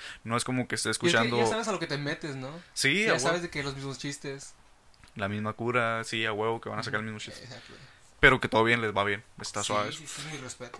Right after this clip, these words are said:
Speaker 1: De ahí me pasé a, a La Mesa Reñoña. Eh, en cuestión de podcast de, de comedia, La Mesa Reñoña y A los Amos del Universo. ¿No?
Speaker 2: También.
Speaker 1: Esos los vi.
Speaker 2: De Franco Productions.
Speaker 1: De, sí, de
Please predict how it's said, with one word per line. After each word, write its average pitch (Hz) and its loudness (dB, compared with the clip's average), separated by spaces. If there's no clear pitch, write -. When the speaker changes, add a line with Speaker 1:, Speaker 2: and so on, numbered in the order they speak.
Speaker 1:
De 120 10
ahí 135 10
me 180 4
pasé 131 4
a, 127 8
a 110 8
La 107 4
Mesa 110 2
Reñoña. 143 2
Eh, 139 4
en 151 6
cuestión 151 4
de 190 6
podcast 156 2
de, 104 0
de 101 -4
comedia, 101 -4
La 104 -2
Mesa 120 -2
Reñoña 135 2
y 120 0
A 107 4
los 104 -2
Amos 120 0
del 123 2
Universo. 110 0
¿No? 123 0
Speaker 2:
También. 143 -4
Speaker 1:
Esos 123 2
los 117 0
vi. 165 4
Speaker 2:
De 127 -10
Franco 160 -6
Productions. 143 -12
Speaker 1:
De, 117 -2
sí, 117 -4
de 101 -6